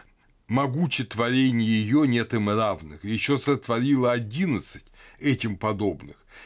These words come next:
Из богов своих первенцев, что совет составляли,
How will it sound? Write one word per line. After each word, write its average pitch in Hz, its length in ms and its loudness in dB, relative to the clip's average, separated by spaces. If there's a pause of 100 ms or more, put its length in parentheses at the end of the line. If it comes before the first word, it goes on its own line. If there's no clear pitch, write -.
Из 117 200 -2
богов 135 460 2
своих 139 340 2
первенцев, 131 680 -2
что - 160 -6
совет 113 440 -2
составляли, 101 880 -4